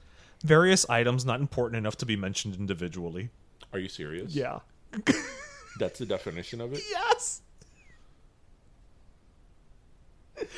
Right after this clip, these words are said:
Speaker 1: So I was wrong too. <laughs>
Speaker 2: Say that again?
Speaker 1: So sundry,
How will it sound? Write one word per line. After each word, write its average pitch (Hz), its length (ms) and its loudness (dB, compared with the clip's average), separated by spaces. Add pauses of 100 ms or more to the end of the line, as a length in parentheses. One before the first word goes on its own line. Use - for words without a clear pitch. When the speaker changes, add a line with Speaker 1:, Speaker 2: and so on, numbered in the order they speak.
(180)
Speaker 1:
So - 280 6 (100)
I 175 160 10
was 175 180 8
wrong 160 280 8
too. 165 340 8 (340)
<laughs> - 580 -2
Speaker 2:
Say 135 300 6
that 160 160 10
again? 208 400 4 (720)
Speaker 1:
So 156 340 8 (100)
sundry, 151 880 4